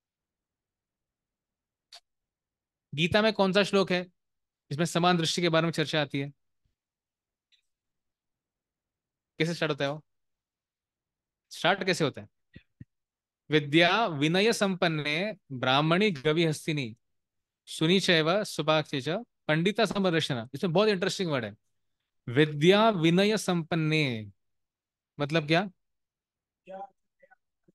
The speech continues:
या ऐसे बोल सकते हैं हम, विद्या की स-, विद्या की संपन्नता कब होती है? जब व्यक्ति में विनय आता है, जब व्यक्ति में ह्यूमिलिटी होती है,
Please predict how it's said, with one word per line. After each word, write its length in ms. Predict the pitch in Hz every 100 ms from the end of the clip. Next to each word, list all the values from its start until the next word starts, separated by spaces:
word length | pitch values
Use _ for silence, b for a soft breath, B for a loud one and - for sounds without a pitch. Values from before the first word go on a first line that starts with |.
| _ _ _ _ _ 196 208 _ _ - - _ _ _ 480 _ _ _ _ _ _ _ _ _ _ _ 131
या 300 | 147 180 185
ऐसे 200 | 160 196
बोल 120 | 165
सकते 220 | 156 165
हैं 80 | 175
हम, 60 |
विद्या 360 | 143 139 139 190
की 160 | 202 208
स-, 440 | - 180 _ _ -
विद्या 360 | 147 131 170 196
की 160 | 226
संपन्नता 840 | - - 160 160 - 208 214 214 214
कब 160 | 214
होती 300 | 180 185 196
है? 380 | 180 185 214 190 - _ _ _ -
जब 160 | 151 175
व्यक्ति 300 | 165 - 196
में 260 | 214 208 - -
विनय 280 | 147 160 165
आता 280 | 139 135 120
है, 200 | 113 104 _ _ _ _ _ _ _ _ _ _ _ _ _ _ _ _ _ _ _ _ _ 123
जब 180 | 170
व्यक्ति 240 | 170 170 202
में 100 | 185
ह्यूमिलिटी 500 | 139 151 185 208 220
होती 320 | 180 170 180
है, 400 | 151 160 196